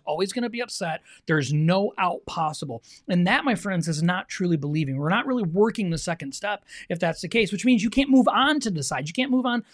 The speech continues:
to any of the rest of the steps. We have to stay there and say, "Okay, wait a minute. What's going on with me? Why am I putting God in the box right now? Why am I not?" And it's most likely gonna be because you need to work on your faith,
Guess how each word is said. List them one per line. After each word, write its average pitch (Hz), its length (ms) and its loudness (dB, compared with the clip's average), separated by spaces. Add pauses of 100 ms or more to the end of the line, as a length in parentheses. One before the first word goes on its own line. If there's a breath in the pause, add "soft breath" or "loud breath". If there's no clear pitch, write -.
(120)
to 240 120 -2
any 285 160 4
of 233 80 2
the 180 60 -2
rest 160 260 -4
of 160 60 -16
the 139 100 -14
steps. - 380 -12 (260 soft breath)
We 190 120 4
have 208 180 2
to 277 100 -4
stay 220 320 -2
there 175 160 0
and 147 160 -2
say, 165 120 -4
"Okay, 214 240 -4
wait 294 180 0
a 247 40 2
minute. 143 200 -4
What's - 240 -4
going 320 240 -4
on 196 280 -4
with 151 160 -2
me? 135 120 -6
Why 226 500 -2 (260 loud breath)
am 196 120 0
I 190 60 0
putting 208 280 0
God 165 240 0
in 165 80 -2
the 156 80 -2
box 190 360 -4
right 151 120 -8
now? 143 140 -6
Why 170 200 2
am 240 120 0
I 208 100 -2
not?" 190 320 -4 (240 soft breath)
And 214 100 2
it's 233 160 0
most 247 400 6
likely 262 360 0
gonna 175 160 0
be 170 160 -2
because 170 280 -4
you 175 60 -2
need 185 80 -2
to 170 80 0
work 160 220 -2
on 139 100 -6
your 139 140 -8
faith, - 580 -6